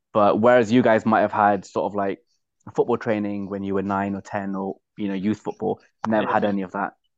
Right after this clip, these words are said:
Speaker 2: That's
Speaker 1: Never had
Speaker 2: mad.
Speaker 1: anyone teach me where to be defensively or how to shoot or how to pass. It's,
Speaker 2: Picked
Speaker 1: everything
Speaker 2: it
Speaker 1: was
Speaker 2: up.
Speaker 1: just
Speaker 2: It's just like, it's all you, yeah. It's all you.
Speaker 1: Yeah, which, which, to be fair, I don't think my technique is, is great, <laughs> which, which probably shows now, but
Speaker 2: <laughs>
Speaker 1: everything has just been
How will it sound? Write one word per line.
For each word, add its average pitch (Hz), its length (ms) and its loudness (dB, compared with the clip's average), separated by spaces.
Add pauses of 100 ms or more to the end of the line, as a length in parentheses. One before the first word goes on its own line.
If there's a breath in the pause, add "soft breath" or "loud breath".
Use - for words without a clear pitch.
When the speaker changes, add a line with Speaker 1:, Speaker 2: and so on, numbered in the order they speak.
(200)
Speaker 2:
That's 113 120 -2
Speaker 1:
Never 110 160 2
had 113 140 2
Speaker 2:
mad. 113 80 4
Speaker 1:
anyone 107 520 4 (360 soft breath)
teach - 320 -6
me 104 340 0
where 101 340 0
to - 140 -18
be 98 120 -4
defensively 98 680 -4
or 95 200 -8
how 95 140 -2
to - 160 -16
shoot 98 300 -4
or - 100 -2
how 92 220 -2
to - 80 -16
pass. 95 380 0
It's, 95 200 -8
Speaker 2:
Picked - 120 -14
Speaker 1:
everything 107 360 0
Speaker 2:
it 135 40 -4
Speaker 1:
was 143 180 4
Speaker 2:
up. 117 60 -4
Speaker 1:
just 98 80 -4
Speaker 2:
It's 95 80 -8
just 131 160 -4
like, 120 200 0
it's 123 120 -6
all 127 120 2
you, 127 280 4
yeah. 117 280 2 (100)
It's 120 160 -18
all 120 140 -4
you. 127 120 4
Speaker 1:
Yeah, 131 520 6
which, 151 300 2
which, 147 240 2
to 156 60 -4
be 143 60 4
fair, 123 360 4
I 127 80 4
don't 127 200 0
think 123 120 -6
my 113 140 -4
technique 120 400 -6
is, 107 180 0 (220)
is 104 160 -4
great, 120 360 2
<laughs> 104 60 -10
which, - 240 -4
which 151 240 2
probably 135 340 2
shows 131 340 -2
now, 120 280 0
but 120 320 -2
Speaker 2:
<laughs> - 340 -4
Speaker 1:
everything 139 480 4
has 123 160 0
just 117 300 -2
been 127 240 -4